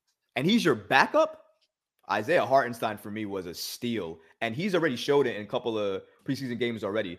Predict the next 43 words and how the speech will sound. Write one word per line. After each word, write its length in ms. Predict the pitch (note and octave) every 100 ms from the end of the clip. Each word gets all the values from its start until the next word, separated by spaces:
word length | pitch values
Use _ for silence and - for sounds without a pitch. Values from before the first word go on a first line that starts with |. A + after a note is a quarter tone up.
| _ -
His 160 | A2
passing 380 | - A#2+ B2 B2+
ability, 580 | A2 A#2 A#2 A#2 A2+ _ _ _
uh, 200 | - G2
I 80 | G#2
think 160 | A2 D3+
they 100 | A#2+
ran 260 | A#2 C3
the 120 | A#2+ -
offense 560 | B2+ C3+ A#2+ A2+ - - -
through 240 | A#2+ A#2
him, 140 | G#2+ G#2
uh, 280 | G2 F#2+ F2+
last 400 | A2 A#2+ A#2 -
game 320 | B2 A#2 F#2+
against 240 | G2+ G#2
the 60 | -
Pacers 440 | - B2+ - F#2+
in 80 | G2+
the, 300 | F#2+ F#2 F2+
in 60 | G2+
the 60 | F#2+
third 240 | A2+ A2
quarter 240 | B2+ C3 G#2+
when 220 | G#2 G2
the 260 | F#2 F2+ F2 _ _
offense 340 | A#2 A2+ A#2 G#2
went 140 | G2+
stagnant 460 | - A#2+ B2+ G2+ F2
in 100 | F#2+
that 120 | F#2
game. 280 | F2+ E2+ F2 _ _ _
Um, 220 | G2 G#2 G2
and 160 | G#2
the, 240 | G#2 A#2 A#2
the 80 | A2
ga-, 180 | B2 B2
the 80 |
first 260 | A2 F3 E3+
game 160 | B2+ A2
he 60 |
started 300 | A2 G#2+ F#2+
playing, 340 | G#2+ F#2+ E2+